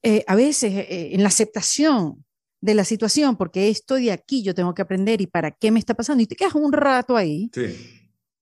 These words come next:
Speaker 1: y demoras la acción para tu bien, para tu bienestar. O sea, esa línea de, de quedarse aceptando y que se pueda leer después como un "no hice nada".
Speaker 2: Bien,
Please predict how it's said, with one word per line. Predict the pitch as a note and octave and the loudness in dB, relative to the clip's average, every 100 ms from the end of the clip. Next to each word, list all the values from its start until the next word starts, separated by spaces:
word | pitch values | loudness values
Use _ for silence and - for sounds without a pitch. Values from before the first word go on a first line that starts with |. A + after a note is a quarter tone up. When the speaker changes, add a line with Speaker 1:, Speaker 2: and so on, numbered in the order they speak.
| _ - | _ -2
Speaker 1:
y | D#4 | 2
demoras | B3+ B3+ D#4 F4 F#3+ D3 - - _ _ _ | 2 4 4 4 2 -4 -12 -16 _ _ _
la | A3 G#3 F3+ | -4 0 0
acción | - - A#3+ F#3 - C#3+ _ _ _ _ _ _ _ _ - | -2 -4 -4 -6 -10 -20 _ _ _ _ _ _ _ _ -2
para | A3+ A3+ | 0 2
tu | D4 | 0
bien, | D#4+ D#4 D#3 - | 0 0 -2 -4
para | G3 F#3+ | -2 0
tu | A3+ | 0
bienestar. | A#3 B3 - C4+ G3+ | 2 0 0 0 0
O | |
sea, | - G3+ - - - - _ _ _ _ _ _ _ _ _ | 0 -2 -4 -14 -20 -20 _ _ _ _ _ _ _ _ _
esa | - D#4+ F#4+ | -2 0 2
línea | E4 E4+ E4+ D#4+ | 2 4 4 4
de, | C4+ D4 D#4+ - | 4 2 0 -6
de | G#3 A3 | -6 -2
quedarse | A3+ A#3+ B3+ A#3 F#3+ G3 | 2 2 2 -2 -4 -4
aceptando | F3 - F3 _ - A#3+ B3+ A3 G3 B3 - _ - | -4 -4 -8 _ -2 0 0 -2 -2 -4 -10 _ -2
y | C4 B3+ | -2 0
que | A3 | -4
se | G#3 G#3+ | -2 -4
pueda | - A3+ B3+ | 0 2 2
leer | C#4 G#3 G#3+ | 4 2 2
después | A#3 - A#3 | -2 0 -2
como | - C4 A#3+ A#3 | 2 4 6 6
un | B3+ C4+ _ - _ _ _ | 4 0 _ -20 _ _ _
"no | G3 A3 | -2 0
hice | A3+ B3 | 0 -2
nada". | A#3+ F3+ B2+ _ _ _ _ _ | -4 -4 -8 _ _ _ _ _
Speaker 2:
Bien, | A#2+ G#2+ A2+ - | -10 -10 -12 -20